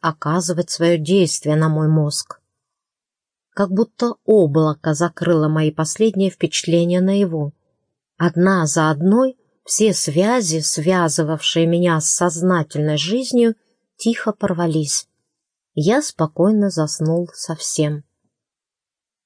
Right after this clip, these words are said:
Вскоре после восхода солнца я проснулся. Когда память вернулась ко мне, моим первым ясным воспоминанием было воспоминание о нежном дыхании, которое я чувствовал над собою,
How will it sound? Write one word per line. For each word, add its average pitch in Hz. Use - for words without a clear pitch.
Вскоре 277
после 185
восхода 180
солнца 262
я 196
проснулся. 160
Когда 180
память 185
вернулась 180
ко 165
мне, 160
моим 175
первым 170
ясным 165
воспоминанием 208
было 196
воспоминание 196
о 202
нежном 214
дыхании, 165
которое 170
я 175
чувствовал 165
над 170
собою, 170